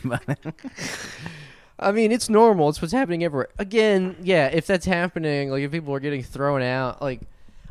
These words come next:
Speaker 2: I don't know. It's complicated, but I just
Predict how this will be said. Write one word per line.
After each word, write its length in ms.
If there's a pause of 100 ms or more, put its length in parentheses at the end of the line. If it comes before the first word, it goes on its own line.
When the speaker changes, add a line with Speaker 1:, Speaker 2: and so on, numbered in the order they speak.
Speaker 2:
I 80
don't 140
know. 240
It's 220
complicated, 800
but 180
I 100
just 320